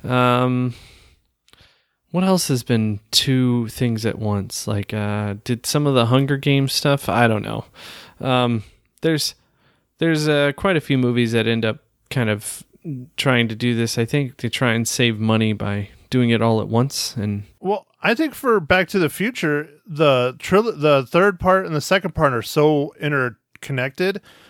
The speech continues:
Speaker 2: because, uh, part three ca-, came out in nineteen ninety.
Speaker 1: It did.
Speaker 2: So
Speaker 1: It did. And,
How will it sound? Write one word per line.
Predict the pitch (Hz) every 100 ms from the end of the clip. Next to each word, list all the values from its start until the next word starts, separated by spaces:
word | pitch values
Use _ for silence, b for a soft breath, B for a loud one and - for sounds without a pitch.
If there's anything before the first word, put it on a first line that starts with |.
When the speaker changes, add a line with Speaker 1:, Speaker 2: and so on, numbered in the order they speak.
| b b _ -
Speaker 2:
because, | 165 170 160 143 - -
uh, | - 143 131 120
part | - 175 156
three | 180 196
ca-, | - 175 170 185
came | - 151
out | 143 135
in |
nineteen | 131 147 - 127
ninety. | 127 147 101 90 _ _ _ _ _ _ _
Speaker 1:
It | 123 120
did. | 156 180
Speaker 2:
So | - 151 127
Speaker 1:
It | 123 151
did. | 127
And, | 117 117 113 113 104 80